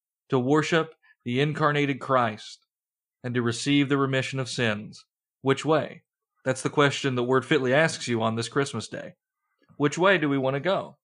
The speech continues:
Do we want to adore Christ? Do we want to receive what he's given? Do we want to glorify him for what he's done?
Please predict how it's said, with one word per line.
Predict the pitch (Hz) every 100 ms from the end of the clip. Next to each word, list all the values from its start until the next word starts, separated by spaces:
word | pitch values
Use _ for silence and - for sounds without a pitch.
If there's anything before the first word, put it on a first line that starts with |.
| _ _ _ _ _ _ _ _ _ _ _ _ _
Do | 127
we | 123
want | 123 139 131
to | 143
adore | 123 120 123 139
Christ? | - 135 131 165 165 - _ _ _ _ _ _ _ _
Do | 127
we |
want | 135 139 123
to | 135
receive | 120 120 131 143
what | 139 139
he's | 131
given? | 123 127 151 170 170 - _
Do | 127
we | 123
want | 131 123
to |
glorify | 120 120 131 143 143 131
him | 131 131
for | 120 127
what | 120
he's | 127 127
done? | 202 151 117 120